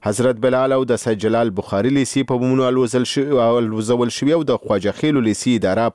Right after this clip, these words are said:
په راکټ ویشتل شوې ده. چاودنو کې ښوونکو او زده کوونکو ته زیان نه دی اوښتی، خو د لیسې دیوالونه، کړکۍ او دروازې تخریب شوي دي. تر اوسه کومې وسلوالې ډلې د دې پیښې مسؤلیت نه دی منلی. موږ هڅه وکړه چې په دې اړه د پکتیا د پوهنې ریاست نظر هم راواخلو، خو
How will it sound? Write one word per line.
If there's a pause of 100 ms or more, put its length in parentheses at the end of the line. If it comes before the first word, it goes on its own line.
په
راکټ
ویشتل
شوې
ده. (480)
چاودنو
کې
ښوونکو (140)
او
زده
کوونکو
ته
زیان
نه
دی
اوښتی،
خو
د
لیسې
دیوالونه،
کړکۍ
او
دروازې
تخریب
شوي
دي. (380)
تر
اوسه
کومې
وسلوالې
ډلې
د
دې
پیښې
مسؤلیت
نه
دی
منلی.
موږ
هڅه
وکړه
چې
په
دې
اړه
د
پکتیا
د
پوهنې
ریاست
نظر
هم
راواخلو،
خو